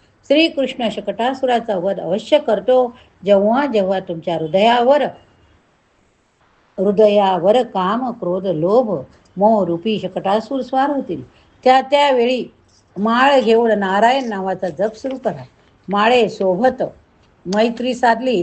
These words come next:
तर शकटासुराला निरुपद्रवी बनवावे लागेल. माळेशी जर संबंध जोडला नाही, तर शकटासूर स्वार झाल्याशिवाय राहणार नाही. काम, क्रोधातीतांशी सामना करायचा असेल,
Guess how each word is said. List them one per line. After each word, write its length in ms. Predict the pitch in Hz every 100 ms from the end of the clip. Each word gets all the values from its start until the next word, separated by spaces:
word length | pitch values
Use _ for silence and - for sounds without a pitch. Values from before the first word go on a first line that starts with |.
| 175
तर 100 | 170
शकटासुराला 960 | 202 202 190 240 233 214 190 214 285 320 - _ _ 208
निरुपद्रवी 960 | 220 240 233 202 190 160 185 185 240
बनवावे 580 | 226 190 170 170 175 214
लागेल. 280 | 220 160 127 _ _ _ -
माळेशी 600 | 214 226 254 302 - 220
जर 240 | 175 247 254
संबंध 460 | - 220 247 277
जोडला 360 | 226 185 170 175
नाही, 420 | 180 240 202 156 - _ -
तर 60 | 170
शकटासूर 640 | 196 190 180 247 254 254 190
स्वार 340 | - 185 175
झाल्याशिवाय 560 | 151 160 160 147 175 170
राहणार 320 | 160 151 185
नाही. 160 | 254 - _ _ _ -
काम, 300 | 233 269 320
क्रोधातीतांशी 1040 | 311 247 240 269 294 254 262 226 214 254 -
सामना 400 | 208 196 240 302
करायचा 420 | 240 208 196 190
असेल, 420 | 165 247 294